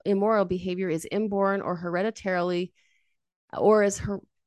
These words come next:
is inborn or hereditary is to deny that men have agency to choose between sin and righteousness. It is a con-, it is inconceivable, as some involved in homosexual behavior claim,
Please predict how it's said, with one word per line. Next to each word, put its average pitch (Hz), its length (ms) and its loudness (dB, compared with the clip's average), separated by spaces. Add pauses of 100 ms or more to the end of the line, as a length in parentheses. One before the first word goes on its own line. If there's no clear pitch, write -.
(180)
is 202 140 4
inborn 233 480 2
or 196 240 2
hereditary 202 840 0
is 190 200 -2
to - 140 -4
deny 240 500 0
that 208 160 -4
men 208 200 -2
have 233 200 -4
agency 202 600 -2
to 180 140 -12
choose 220 380 -4
between 190 400 -6
sin 185 260 -4
and 180 140 -4
righteousness. 180 760 -4 (520)
It 214 80 4
is 208 100 4
a 220 60 -4
con-, 202 180 -2 (160)
it 208 140 0
is 196 160 0
inconceivable, 233 1000 0 (800)
as 196 460 2
some 208 280 0
involved 185 520 0
in 190 80 0
homosexual 196 580 -4
behavior 185 340 -2
claim, 196 580 -8